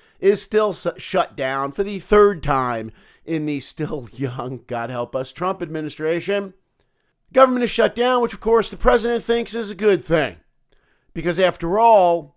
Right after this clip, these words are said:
the government shutdown means that a lot of federal workers are working without pay. Or, as Donald Trump would have it, "Wait, isn't that what workers always do?" Donald Trump's used to workers working without any pay, so what would be the big deal of a government shutdown?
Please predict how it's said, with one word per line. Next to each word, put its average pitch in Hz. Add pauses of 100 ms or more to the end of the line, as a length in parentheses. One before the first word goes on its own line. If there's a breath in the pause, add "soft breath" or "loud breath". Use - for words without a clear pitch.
the 139
government 214
shutdown 214
means 196
that 185
a 185
lot 190
of 185
federal 185
workers 202
are 202
working 202
without 214
pay. 240 (1000)
Or, 202
as 185
Donald 202
Trump 240
would 190
have 156
it, 175 (920)
"Wait, 180 (340)
isn't 147 (180)
that 147
what 151
workers 160
always 160
do?" 330 (880 soft breath)
Donald 175
Trump's 320
used 392
to 427
workers 202
working 147
without 127
any 117
pay, 113
so 135
what 127
would 180
be 190
the 196
big 214
deal 233
of 226
a 226
government 233
shutdown? 190